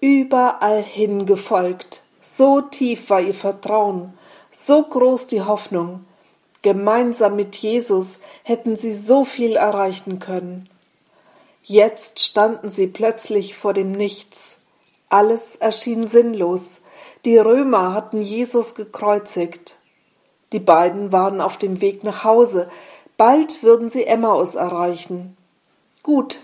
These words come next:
dass sie zu zweit waren. Das Gespräch half ihnen, den Kummer in Worte zu fassen, die Enttäuschung klar auszusprechen,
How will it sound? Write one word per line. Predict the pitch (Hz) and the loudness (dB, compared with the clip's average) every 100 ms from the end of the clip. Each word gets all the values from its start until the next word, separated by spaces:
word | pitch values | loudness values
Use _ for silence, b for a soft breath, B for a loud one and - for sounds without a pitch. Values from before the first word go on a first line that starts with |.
| - | -8
dass | 185 | -8
sie | 202 185 | -6 -8
zu | - 202 | -8 -8
zweit | - - 208 240 254 - | -10 2 4 4 0 -2
waren. | 175 170 175 175 B B B B - | 0 0 -4 -12 B B B B -6
Das | 190 - | -6 -6
Gespräch | 202 - - 175 202 220 - | -10 -10 0 2 4 0 -2
half | 196 220 240 - | 2 2 2 -4
ihnen, | 196 180 180 | -4 -4 -2
den | 175 180 185 | 0 0 -2
Kummer | - 262 233 196 | 0 2 2 0
in | 180 190 | -2 -2
Worte | 202 214 214 190 | 2 2 0 -10
zu | - 185 | -12 -10
fassen, | 202 185 - 196 185 B B B _ | -6 -6 -6 -8 -10 B B B _
die | 233 | 4
Enttäuschung | 202 220 - 233 247 247 208 190 | 6 4 0 2 2 2 -4 -4
klar | 190 220 214 233 233 - | -6 2 4 6 4 2
auszusprechen, | 233 240 - 196 - - 185 185 185 180 | 0 -2 -10 -10 -10 -8 -10 -8 -12 -12